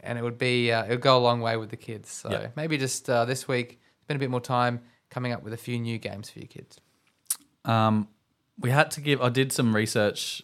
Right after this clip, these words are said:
Speaker 2: uh, this week into, I got the wives to tell us what, uh, they think we did best.
Speaker 1: Sure.
Speaker 2: I'm gonna save it for next week when we've got Dave, but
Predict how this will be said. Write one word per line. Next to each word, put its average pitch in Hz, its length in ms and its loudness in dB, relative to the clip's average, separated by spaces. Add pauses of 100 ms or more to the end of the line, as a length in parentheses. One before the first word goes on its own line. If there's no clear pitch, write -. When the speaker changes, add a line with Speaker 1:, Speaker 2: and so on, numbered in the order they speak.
Speaker 2:
uh, 101 220 0
this 101 180 -4
week 98 420 -2
into, 95 720 -4 (340)
I 104 60 -6
got 95 160 -4
the 90 60 -8
wives 90 340 -2
to - 140 -10
tell 90 180 -4
us - 340 -8
what, 95 300 -6 (420)
uh, 92 220 -4
they 92 160 -4
think 92 300 -8
we 95 180 -8
did 90 300 -10
best. - 400 -8 (140)
Speaker 1:
Sure. 123 200 -8 (320)
Speaker 2:
I'm 104 100 0
gonna 123 140 4
save 110 260 4
it 95 100 -8
for 104 80 -4
next 95 260 -4
week 95 200 -2
when 92 120 -2
we've 90 120 -4
got 98 220 -6
Dave, 92 400 -4
but - 340 -4